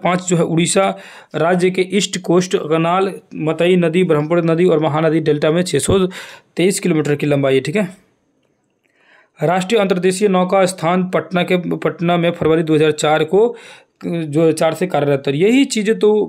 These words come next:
मिस आउट रहती है किस में, आपका एनसीईआरटी में, इसीलिए इसको एससीईआरटी बोलता हूँ कि पढ़ना ज़्यादा ज़रूरी है, ठीक है। तो रा-, राष्ट्रीय अंतर्देशीय नौका वाहन, अ,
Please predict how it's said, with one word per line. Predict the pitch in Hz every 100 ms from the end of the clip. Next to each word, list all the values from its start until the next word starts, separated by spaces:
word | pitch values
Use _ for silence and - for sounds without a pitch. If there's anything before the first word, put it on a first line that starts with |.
| 160
मिस | 180 185
आउट | 180 180
रहती | 160 170
है |
किस | 160 190 185
में, | 156 131
आपका | 139 135 151 139 - - - - -
एनसीईआरटी | 175 180 175 135 143
में, | 139
इसीलिए | 147 196 180
इसको | 180 - 175 160 156
एससीईआरटी | 156 151 - 180 160
बोलता | 156 151 156
हूँ | 160
कि | 160
पढ़ना | 156 143 160
ज़्यादा | 139 170 165
ज़रूरी | 135 131 127
है, |
ठीक | 131 165
है। | 208 - - - -
तो | 165
रा-, | 156 185 170 160 - -
राष्ट्रीय | 156 180 180 220
अंतर्देशीय | 185 185 196 160 160 160 185 190
नौका | 156 156 175
वाहन, | 156 143 139
अ, | 165